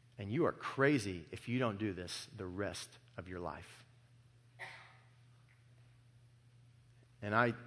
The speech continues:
I sailed back to my cabin. "Where do I sign up for next summer?" You know, I mean, it was, it was words that have stuck with me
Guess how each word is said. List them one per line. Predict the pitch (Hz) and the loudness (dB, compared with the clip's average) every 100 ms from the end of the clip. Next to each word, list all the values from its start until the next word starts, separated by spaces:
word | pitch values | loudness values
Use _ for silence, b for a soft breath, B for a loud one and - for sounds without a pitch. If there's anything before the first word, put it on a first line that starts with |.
| - - | -18 -4
I | 113 | -2
sailed | - - 135 127 127 101 | 0 4 6 8 8 8
back | 120 113 | 6 6
to | 123 | 4
my | 120 | 4
cabin. | 117 117 120 120 120 - - - | 6 6 6 4 -4 -8 -12 6
"Where | 151 | 10
do | 147 | 10
I | |
sign | 139 143 135 | 10 8 8
up | 123 | 6
for | - | 4
next | 135 - | 4 4
summer?" | - 135 139 131 | 4 6 6 6
You | 156 | 12
know, | 156 | 12
I | 156 | 12
mean, | 165 165 | 12 10
it | |
was, | 170 - B B B B B B B - - | 8 4 B B B B B B B -20 4
it | - | 8
was | 156 | 8
words | 135 147 170 185 160 - | 8 12 12 12 10 6
that | 147 135 - | 8 10 8
have | 131 117 | 2 0
stuck | - 165 180 | 2 4 6
with | 131 117 | 4 2
me | 110 107 | 0 0